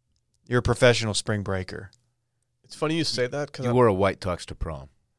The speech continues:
Speaker 1: I actually did wear a partially white coat to prom, so.
Speaker 3: <laughs> What, Will?
Speaker 2: Nothing.
Speaker 3: You can say something really stupid, probably.
Speaker 1: No, let's hear it.
Speaker 2: Nah.
Speaker 1: I believe in it.
Speaker 2: No.
Speaker 1: Come on.
Speaker 2: The take has been retired.
Speaker 3: Wow.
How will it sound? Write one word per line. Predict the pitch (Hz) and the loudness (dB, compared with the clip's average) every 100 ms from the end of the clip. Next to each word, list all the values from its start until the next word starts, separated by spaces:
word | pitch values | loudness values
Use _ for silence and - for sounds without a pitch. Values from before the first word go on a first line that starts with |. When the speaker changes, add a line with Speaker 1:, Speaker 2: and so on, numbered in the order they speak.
| _ _ _ _ - | _ _ _ _ 0
Speaker 1:
I | 123 | 4
actually | 120 113 110 104 | 4 4 -2 0
did | 104 | -2
wear | 101 101 | 0 0
a | 98 | 0
partially | - 101 95 98 | -2 -4 -2 -6
white | 98 95 - | -4 -6 -6
coat | - - | -10 -10
to | - | -12
prom, | - - 110 | -12 -12 -10
so. | - - - - | -10 -10 -14 -14
Speaker 3:
<laughs> | 147 - 117 - 104 _ - - _ _ _ _ _ _ _ _ _ _ _ _ _ | -10 -8 -8 -12 -16 _ -20 -20 _ _ _ _ _ _ _ _ _ _ _ _ _
What, | - 87 | -14 -8
Will? | 110 113 110 _ _ _ _ _ _ _ _ _ _ _ _ | -6 -6 -10 _ _ _ _ _ _ _ _ _ _ _ _
Speaker 2:
Nothing. | 117 110 110 | -14 -12 -14
Speaker 3:
You | 113 | -20
can | - | -20
say | 85 82 | -14 -12
something | - 85 80 | -10 -12 -12
really | 78 | -12
stupid, | - 82 78 78 | -12 -12 -12 -12
probably. | 82 80 85 | -8 -8 -8
Speaker 1:
No, | 113 165 | -4 -2
let's | 170 | 0
hear | 175 104 | 0 0
it. | 98 _ - | -4 _ -8
Speaker 2:
Nah. | 113 110 - _ _ _ - | -8 -8 -14 _ _ _ -6
Speaker 1:
I | 156 | 0
believe | 165 123 110 | 2 2 0
in | 131 | -4
it. | - | -4
Speaker 2:
No. | 120 110 _ | -4 -4 _
Speaker 1:
Come | - 120 | -6 -4
on. | 90 87 _ - | -6 -10 _ -14
Speaker 2:
The | 135 | -8
take | - 151 147 | -2 -2 -2
has | 135 | -6
been | 131 123 | -6 -6
retired. | 120 120 117 113 - _ _ 82 | -6 -6 -6 -8 -16 _ _ _
Speaker 3:
Wow. | 78 76 | -18 -18